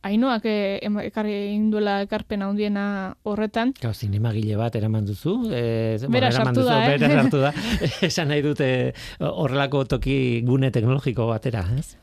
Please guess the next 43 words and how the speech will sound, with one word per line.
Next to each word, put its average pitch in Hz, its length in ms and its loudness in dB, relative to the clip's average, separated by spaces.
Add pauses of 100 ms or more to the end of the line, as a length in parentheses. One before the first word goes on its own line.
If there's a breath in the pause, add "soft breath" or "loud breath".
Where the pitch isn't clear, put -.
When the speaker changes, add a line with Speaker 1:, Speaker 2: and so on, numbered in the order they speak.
Speaker 1:
Bai, 240 500 0
baina 240 300 2
berak 277 240 2
ere 294 140 2
badituelako 208 760 0
gogoeta 202 420 -2
horiek, 208 240 -2
osea, 214 260 -4
Speaker 2:
Mhm. 135 180 0
Speaker 1:
berak, 247 240 2 (160)
eh, 262 280 2
bilatzen 254 400 0
zuena 247 280 0
ez 247 100 -4
zelako 196 500 -2
pelikula 202 760 -2
polit 202 200 -4
bat 208 160 -2
egitea 202 380 -2
edo, 214 160 0
baizik 202 300 -4
eta 196 240 0
Speaker 2:
Mhm. 214 120 -2
Speaker 1:
nik 233 180 0 (180)
kalkuluekin 247 760 0
bilatzen 220 480 0
nituen 240 360 0
erantzun 233 500 0
horiek 226 400 0
edo, 226 300 0
nolabait 214 320 0
esateko, 208 400 -4
ze 196 160 -8
biak 220 260 -2 (540 soft breath)
ni 233 140 2
ere 208 120 0
ibili 202 180 0
naiz 196 160 -4
grabaketetan 202 720 -2
berarekin, 196 380 -2
eta 190 180 -4
berak 196 220 -2
ere 196 500 -2